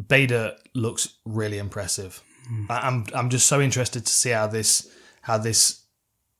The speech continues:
Speaker 1: this tournament plays out, this Grand Prix. 'Cause it's, the thing is, the interesting thing for Bader is that he's got th-, what, three people in the, in the, the f-, tournament that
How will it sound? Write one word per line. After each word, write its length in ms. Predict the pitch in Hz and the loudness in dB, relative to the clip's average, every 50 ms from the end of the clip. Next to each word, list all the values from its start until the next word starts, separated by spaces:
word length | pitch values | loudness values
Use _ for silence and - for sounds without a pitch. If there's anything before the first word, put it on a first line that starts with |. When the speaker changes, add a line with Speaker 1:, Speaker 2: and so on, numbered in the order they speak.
| _ - | _ -16
Speaker 1:
this 480 | 120 113 117 113 - - - - - _ _ _ - - _ - - | -8 -4 0 2 2 2 2 -2 -8 _ _ _ -20 -20 _ -4 -4
tournament 460 | - - 147 139 135 120 117 113 107 | -2 0 2 2 2 0 -2 -4 -6
plays 320 | - - 120 113 104 113 | -6 -6 -4 -4 -2 -2
out, 200 | 123 113 110 98 | -2 -2 -2 -4
this 120 | 95 107 - | -4 -4 -6
Grand 300 | - - 120 107 107 101 - | -4 -2 -4 -4 -4 -6 -6
Prix. 280 | - 120 113 104 - - - - - - - - - - - | -6 -6 -6 -6 -8 -14 -20 -20 -20 -20 -20 -20 -20 -18 -6
'Cause 140 | - 139 139 | 0 0 0
it's, 120 | 156 - - - - | 0 -2 -8 -8 -4
the 100 | 135 143 | -2 -2
thing 220 | - 180 180 180 | 2 4 4 6
is, 160 | 156 131 - | 4 4 2
the 120 | - 123 135 | 0 2 2
interesting 420 | 165 156 - 170 156 - - 143 123 | 2 2 2 2 0 0 0 -2 -2
thing 240 | - 147 143 135 | -2 -2 -2 -2
for 80 | 120 123 | -2 -2
Bader 380 | 110 135 131 135 127 117 101 95 | 0 0 2 2 2 0 -2 -4
is 120 | 98 101 | -4 -4
that 120 | 107 113 120 | -4 -4 -4
he's 100 | 120 110 | -4 -4
got 180 | - 127 123 - | -4 -6 -6 -6
th-, 340 | - - - - - - - - | -10 -16 -16 -16 -16 -16 -14 -10
what, 180 | 147 131 - - | -8 -8 -8 -8
three 280 | - - 151 160 160 - | -8 -4 -2 0 0 0
people 340 | - 143 139 131 - 131 127 | 0 -2 -4 -2 -4 -4 -4
in 140 | 120 120 | -4 -2
the, 120 | 113 120 - 135 | -4 -4 -4 -4
in 100 | 127 120 | -4 -4
the, 140 | 113 113 - _ _ _ | -4 -6 -6 _ _ _
the 160 | - 120 113 113 | -10 -8 -6 -8
f-, 200 | - - - - | -8 -10 -18 -6
tournament 600 | - - 143 131 123 110 101 95 90 95 101 - _ _ _ _ - - - _ _ _ - | -4 -2 0 0 -2 -2 -6 -8 -12 -14 -16 -18 _ _ _ _ -20 -20 -20 _ _ _ -2
that 180 | 123 120 - | -2 -2 -2